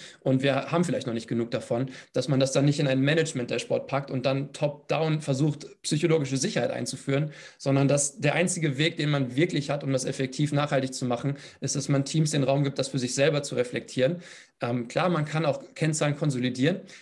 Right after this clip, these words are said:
aber man darf darauf keinen Druck aufbauen, ähm, sondern das darf nur dazu dienen, dass man eine, ein hoffentlich echtes Bild hat davon, wie die Organisation funktioniert und der Organisation das als Input geben,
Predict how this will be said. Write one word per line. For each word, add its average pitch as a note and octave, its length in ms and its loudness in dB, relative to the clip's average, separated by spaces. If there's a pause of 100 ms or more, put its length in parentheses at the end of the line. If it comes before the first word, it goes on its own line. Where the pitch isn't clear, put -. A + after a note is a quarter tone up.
(100)
aber C#3+ 640 2
man C#3 160 2
darf C#3+ 220 2
darauf C#3+ 260 4
keinen C#3 160 0
Druck C#3 180 0
aufbauen, A#2+ 600 -2
ähm, A#2+ 180 -2
sondern C3 240 2
das B2+ 140 2
darf C3 200 0
nur C#3+ 220 4
dazu C#3+ 240 0
dienen, C3+ 220 4
dass C3 160 2
man B2+ 140 -2
eine, B2 360 0
ein - 480 -6
hoffentlich C#3+ 320 0
echtes C#3 300 -2
Bild C#3+ 200 0
hat C#3+ 160 0
davon, C3 300 -2
wie B2+ 60 -2
die B2+ 80 -2
Organisation B2+ 420 -2
funktioniert C3+ 520 -2 (260)
und C#3 160 0
der C#3+ 100 2
Organisation C#3+ 500 2
das C#3+ 140 0
als A#2+ 140 -2
Input F#3+ 340 0
geben, E3+ 320 2